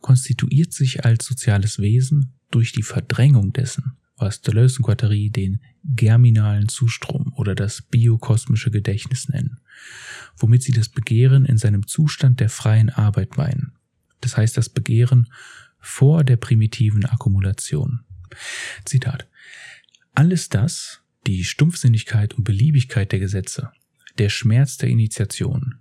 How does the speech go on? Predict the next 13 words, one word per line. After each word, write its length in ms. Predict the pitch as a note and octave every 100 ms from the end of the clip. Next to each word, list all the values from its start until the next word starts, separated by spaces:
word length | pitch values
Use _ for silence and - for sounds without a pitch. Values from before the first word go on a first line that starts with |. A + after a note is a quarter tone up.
| _ -
der 80 |
perverse 640 | A2 - G2 G#2+ C3 B2 A#2+
Apparat 540 | A2+ A2 A2 G#2 -
der 120 | G2+
Repression 560 | A2 - A#2+ - G#2 G#2
und 120 | G2+
Erziehung, 600 | G2+ - - G2 F#2+ G2 - - - _ -
die 140 | G2
harten 320 | A2 B2+ B2+
Maßnahmen 520 | G#2 G2+ G#2 - G2+
und 120 | G2 -
qualvollen 560 | - G#2+ A#2+ - G#2+
Verfahren, 580 | - A2+ - F#2+ G2